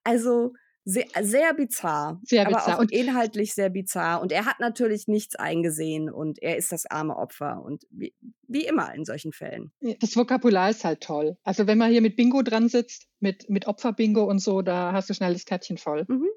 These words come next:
Speaker 1: genau. Und es ist halt, da merkst du halt, welche politische Einstellung auch
Speaker 2: Ja.
Speaker 1: dahinter steckt, ne?
Speaker 2: Und das finde ich aber auch so faszinierend jetzt am, am ganzen, äh,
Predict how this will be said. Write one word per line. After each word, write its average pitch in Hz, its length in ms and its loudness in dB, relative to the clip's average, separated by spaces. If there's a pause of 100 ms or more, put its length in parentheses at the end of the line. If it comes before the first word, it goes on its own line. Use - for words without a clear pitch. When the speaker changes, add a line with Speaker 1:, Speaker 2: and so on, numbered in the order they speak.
(100)
Speaker 1:
genau. 240 320 -2
Und 247 180 0
es 269 120 -4
ist - 180 -6
halt, 233 300 -2 (480)
da 254 120 2
merkst 254 380 2
du 262 40 -2
halt, 220 240 0
welche 196 280 0
politische 190 480 -2
Einstellung 147 520 -6
auch 147 140 -8
Speaker 2:
Ja. 170 60 -6
Speaker 1:
dahinter 160 360 -8
steckt, - 420 -14
ne? 120 260 -4
Speaker 2:
Und 220 140 4
das - 180 2
finde 320 200 4
ich - 160 -2
aber 214 260 0
auch 277 320 2
so 277 200 2
faszinierend 240 640 4
jetzt 202 180 0
am, 196 260 2
am 196 120 -2
ganzen, 196 520 4
äh, 196 420 4